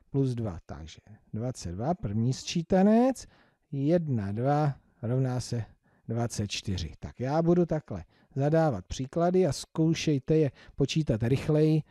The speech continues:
než já to tady odklikám. Dvacet dva plus sedm, dvě plus sedm je devět, takže by to mělo být dvacet devět. Výborně. Kdo byl rychlejší? Paráda. Aspoň někdo.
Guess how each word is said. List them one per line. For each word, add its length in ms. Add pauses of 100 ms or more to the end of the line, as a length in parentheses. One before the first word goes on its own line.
(220)
než 300
já 200
to 120
tady 220
odklikám. 680 (140)
Dvacet 680
dva 400 (340)
plus 280
sedm, 420
dvě 200
plus 240
sedm 300
je 140
devět, 340
takže 240
by 100
to 120
mělo 260
být 120
dvacet 340
devět. 520 (120)
Výborně. 1120
Kdo 140
byl 180
rychlejší? 640 (300)
Paráda. 400 (480)
Aspoň 320
někdo. 260